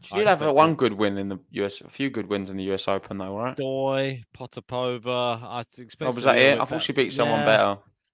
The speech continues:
Speaker 2: Nah, I mean, I expected better from her, to be
Speaker 1: Yeah,
Speaker 2: honest. I don't
Speaker 1: I
Speaker 2: know
Speaker 1: was
Speaker 2: why.
Speaker 1: disappointed too. I really was.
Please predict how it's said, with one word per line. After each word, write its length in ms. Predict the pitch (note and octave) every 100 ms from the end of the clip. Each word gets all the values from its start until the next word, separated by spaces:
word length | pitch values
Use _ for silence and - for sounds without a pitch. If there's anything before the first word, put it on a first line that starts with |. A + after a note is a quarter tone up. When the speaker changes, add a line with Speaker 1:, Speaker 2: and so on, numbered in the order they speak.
| _
Speaker 2:
Nah, 440 | C3+ D3 D3 D3 C#3+
I 20 |
mean, 220 | C#3+ D3
I 140 | C#3 C#3
expected 440 | - F#3+ C#3+ C3
better 240 | C#3+ F#3+ F#3
from 180 | - G#2+
her, 100 | G2
to 120 | -
be 80 | A#2
Speaker 1:
Yeah, 160 | B2+
Speaker 2:
honest. 240 | B2 A#2+ B2+
I 60 |
don't 120 | C3 C#3
Speaker 1:
I 40 |
Speaker 2:
know 60 | D#3+
Speaker 1:
was 100 | C#3+
Speaker 2:
why. 60 | B2
Speaker 1:
disappointed 680 | A2+ A#2+ C3+ B2+ G#2+ A2 -
too. 340 | C3 A2+ G#2+ _ _
I 80 | -
really 240 | A2+ A2+ G#2+
was. 440 | G#2+ G2+ G2+